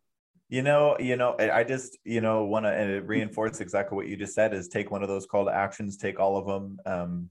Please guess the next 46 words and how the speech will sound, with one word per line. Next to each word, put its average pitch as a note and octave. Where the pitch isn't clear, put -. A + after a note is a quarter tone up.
but G#2+
just G2+
knowing G2
that, G2
uh, F2+
every G#2+
single G2+
one G2
of G2
these G2
things G2
matters. G2
It's F#2
important. G#2+
It F2+
matters G2
to F2+
the F2+
people G2
around G2
you. G2
Um, F2+
your G#2+
celebrating G2
your G2
win G2
in F2
your G2
way G2
may F#2+
encourage F2+
somebody F2+
else F2
to -
do F#2
the F2+
same. F#2+
And, E2+
and F2
that's F2
just F2+
the F2
thing, F#2
is D#2+
knowing F2
that E2